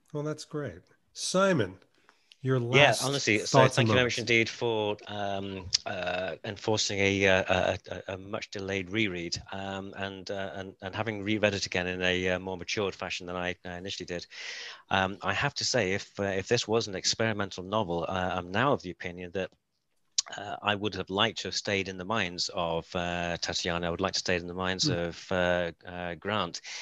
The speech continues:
Speaker 2: uh, and have Bond almost be, uh, the person who's, uh, who's thinking we don't see, uh, since the
Speaker 1: Yeah.
Speaker 2: setup,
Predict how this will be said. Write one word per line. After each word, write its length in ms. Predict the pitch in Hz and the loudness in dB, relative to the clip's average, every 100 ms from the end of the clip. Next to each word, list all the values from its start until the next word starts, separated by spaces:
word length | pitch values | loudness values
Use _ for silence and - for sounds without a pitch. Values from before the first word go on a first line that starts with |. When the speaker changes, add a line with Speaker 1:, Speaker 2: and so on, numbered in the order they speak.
| - - - - | -10 -12 -6 2
Speaker 2:
uh, 220 | 95 95 | 4 4
and 180 | 98 95 | 2 -2
have 240 | - 101 - | 0 -2 0
Bond 240 | 101 95 | -2 0
almost 500 | 101 107 87 85 - | 0 0 0 -2 -4
be, 360 | 92 92 92 90 | -2 -2 -2 -2
uh, 80 | |
the 100 | 87 | -4
person 380 | - 98 87 95 | 0 2 2 -2
who's, 760 | 87 - 95 92 90 87 - - | -6 -2 -2 0 -2 -2 -2 -2
uh, 120 | 87 | -2
who's 220 | 90 90 | -2 -2
thinking 280 | 101 98 98 | -4 -6 -6
we 80 | 92 | 2
don't 280 | 117 127 101 | 4 4 2
see, 300 | 80 80 - - | -2 -6 -12 -8
uh, 380 | 95 90 92 90 | -4 -2 -2 -2
since 260 | - 101 | -4 -6
the 60 | 92 | -6
Speaker 1:
Yeah. 40 | |
Speaker 2:
setup, 400 | - - 120 87 | 0 4 6 4